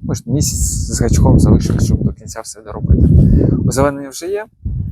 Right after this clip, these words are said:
Сам будинок двісті тридцять метрів з терасою, також є верхня тераса, є також навіс на два авто і три паркомісця. Всього п'ять авто може вміститися на цю ділянку.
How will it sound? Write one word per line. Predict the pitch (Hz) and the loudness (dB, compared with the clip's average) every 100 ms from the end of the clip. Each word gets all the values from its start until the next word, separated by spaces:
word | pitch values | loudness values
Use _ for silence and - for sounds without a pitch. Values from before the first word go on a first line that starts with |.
| - - - - - - - - | -10 -10 -10 -12 -12 -12 -2 0
Сам | 143 | 2
будинок | 135 - - | 4 6 4
двісті | - 160 - | 4 0 0
тридцять | 147 143 151 | -2 0 0
метрів | 156 - | 0 -2
з | - | 0
терасою, | - - - - - - - | 2 4 4 4 2 -2 -6
також | 143 - 127 | -6 -4 0
є | |
верхня | 123 - - | 4 6 6
тераса, | - - - - - - - - | 6 4 2 0 -4 -2 0 -2
є | 135 | -2
також | 127 - - - - - | 0 2 4 2 0 2
навіс | - - - - - | 4 4 4 2 0
на | - | -2
два | 160 | -4
авто | 160 160 160 - - - - 190 | -2 -2 -4 -10 -10 -10 -12 -18
і | 208 | -16
три | - 151 | -10 -10
паркомісця. | - 135 127 123 120 101 | -6 -8 -4 -4 -4 -6
Всього | 101 120 156 | -10 -8 -8
п'ять | 123 117 | -8 -18
авто | 110 - 131 _ 113 107 | -18 -12 -12 _ -20 -20
може | 113 110 | -20 _
вміститися | 107 - - - 117 - _ _ _ _ _ _ _ _ _ _ _ _ _ - | -16 -14 -12 -12 -14 -16 _ _ _ _ _ _ _ _ _ _ _ _ _ -4
на | 120 | -4
цю | - 117 | -6 -6
ділянку. | 104 98 117 - | -6 -6 -12 -20